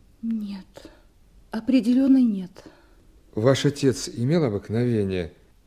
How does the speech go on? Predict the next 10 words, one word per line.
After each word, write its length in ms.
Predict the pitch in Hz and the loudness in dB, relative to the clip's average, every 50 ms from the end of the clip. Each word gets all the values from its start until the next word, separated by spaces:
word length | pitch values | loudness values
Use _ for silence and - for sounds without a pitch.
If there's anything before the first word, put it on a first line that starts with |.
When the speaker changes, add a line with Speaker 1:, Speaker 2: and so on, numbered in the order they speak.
| _ _ | _ _
Speaker 2:
носить 500 | - 104 120 123 117 - - 107 92 - | -4 -2 -2 -2 -2 -2 -4 -6 -8 -8
при 140 | _ - 101 | _ -6 -6
себе 380 | 101 - - 117 104 98 95 85 | -6 -6 -6 -8 -6 -6 -6 -6
солидные 560 | - - 104 98 95 92 85 80 87 87 82 | -6 -6 -6 -6 -6 -6 -8 -8 -10 -10 -10
суммы 320 | - - 95 87 90 95 | -10 -12 -10 -8 -8 -8
денег? 320 | 92 98 90 78 78 76 - _ _ - _ _ _ _ _ _ - 107 | -8 -8 -8 -8 -8 -12 -14 _ _ -20 _ _ _ _ _ _ -20 -18
Скажем, 420 | 104 - - 147 131 104 92 87 | -16 -12 -10 -8 -8 -6 -6 -6
более 220 | 87 98 87 85 82 | -6 -6 -6 -6 -8
двухсот 520 | 82 85 85 82 - - - 87 80 80 | -10 -12 -14 -14 -14 -12 -12 -12 -10 -8
долларов? 460 | 87 101 104 110 107 101 92 95 87 | -6 -4 -4 -4 -4 -6 -8 -10 -12